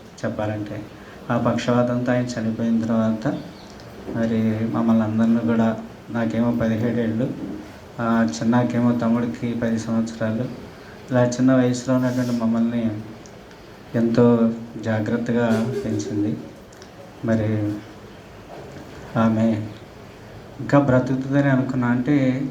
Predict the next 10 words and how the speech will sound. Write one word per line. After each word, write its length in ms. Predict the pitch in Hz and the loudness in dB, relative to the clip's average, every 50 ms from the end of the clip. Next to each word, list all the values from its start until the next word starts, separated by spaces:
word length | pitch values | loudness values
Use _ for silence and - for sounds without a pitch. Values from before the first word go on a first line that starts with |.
| - - | -6 -4
ఎందుకంటే 440 | 120 120 127 127 147 143 135 - 156 | -2 0 2 2 2 2 2 4 4
ఆమెకి 720 | 143 135 135 131 131 - - 131 127 123 120 120 123 - - - - - - - - - - - - - | 4 4 4 2 2 2 2 2 4 4 4 2 0 -2 -6 -10 -14 -16 -16 -18 -18 -20 -20 -18 -12 -10
అసలు 320 | 135 - - 131 127 127 120 120 | -8 -4 0 2 4 4 4 6
లోకంలో 500 | 120 123 123 123 - 156 156 156 151 143 | 6 6 4 4 4 4 6 6 6 6
అందరికీ 360 | 139 139 143 143 143 151 160 | 6 4 4 2 2 2 2
మరణం 340 | 160 143 135 135 143 151 147 | 2 2 4 4 6 6 6
వస్తుందేమో 540 | 147 147 147 - 147 147 147 143 143 143 | 6 4 2 2 2 2 4 4 4 4
కానీ 180 | 135 139 143 147 | 4 4 4 4
నాకు 200 | 139 131 127 131 | 4 4 2 2
రాదనుకునేదాన్ని. 720 | 123 123 127 135 139 139 139 139 135 127 117 110 104 98 | 2 4 4 4 4 4 2 2 2 2 0 0 -2 -4